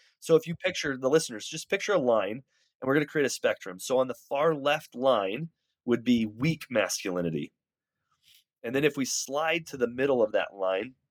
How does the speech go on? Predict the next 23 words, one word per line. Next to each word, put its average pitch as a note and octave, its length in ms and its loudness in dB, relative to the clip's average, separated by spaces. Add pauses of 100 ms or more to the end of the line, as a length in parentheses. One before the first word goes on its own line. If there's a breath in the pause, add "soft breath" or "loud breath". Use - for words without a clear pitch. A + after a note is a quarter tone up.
(320)
it A#2+ 80 -2
would A#2 160 2
be A2+ 160 -2
true C#3+ 300 0
masculinity. G2+ 800 -2 (680)
And A#2 120 -2
then B2 100 0
if A#2+ 100 -4
we B2+ 120 -4
slid B2+ 400 -4
all C#3+ 260 4
the C#3+ 80 -10
way C#3 160 -4
to B2+ 80 -4
the A#2 140 2
other A2+ 200 2
end, F#2+ 220 -6
the F#2 80 -12
right A2 260 0
side F#2+ 260 0
of F#2 60 -6
that F2 160 -2
line, F2+ 360 -4